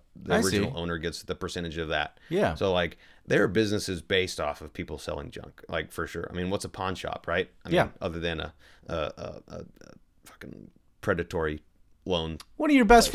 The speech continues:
Speaker 2: friends owns a pawn shop.
Speaker 1: He owns a fancy pawn shop, Dynasty Pawn.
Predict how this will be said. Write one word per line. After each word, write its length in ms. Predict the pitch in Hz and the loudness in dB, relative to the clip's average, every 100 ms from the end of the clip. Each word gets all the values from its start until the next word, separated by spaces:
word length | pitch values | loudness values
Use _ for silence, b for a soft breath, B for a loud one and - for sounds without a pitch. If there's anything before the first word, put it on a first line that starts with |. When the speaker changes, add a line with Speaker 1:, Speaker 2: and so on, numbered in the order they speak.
| 233 | 10
Speaker 2:
friends 140 | 196 | 12
owns 180 | 151 131 | 10 8
a 40 | |
pawn 240 | 113 107 95 | 4 4 4
shop. 300 | 92 80 73 - - - - - - - - - | 0 -2 -4 -10 -20 -20 -20 -20 -20 -20 -18 2
Speaker 1:
He 240 | 233 247 - | 6 6 6
owns 300 | 180 196 185 151 | 4 4 4 2
a 260 | 143 143 135 | 2 2 0
fancy 680 | - - 143 151 - 80 - - - B B B | -4 2 4 4 0 -8 -10 -20 -16 B B B
pawn 220 | - 101 | -2 -2
shop, 240 | 90 90 76 | 0 0 4
Dynasty 440 | 123 143 156 156 | 4 6 6 4
Pawn. 720 | - 147 - 135 - - - | 4 2 2 0 -2 -6 -6